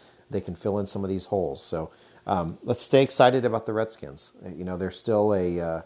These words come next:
uh, the opening day is only eight months away.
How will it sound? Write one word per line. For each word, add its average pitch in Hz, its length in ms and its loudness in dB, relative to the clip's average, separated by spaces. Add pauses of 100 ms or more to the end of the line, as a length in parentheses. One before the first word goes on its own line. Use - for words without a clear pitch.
(400)
uh, 76 220 -8
the 80 120 -8
opening 104 320 -2
day 98 180 2
is 104 120 0
only 92 220 -4
eight 101 140 -6
months 117 240 -6
away. 95 340 2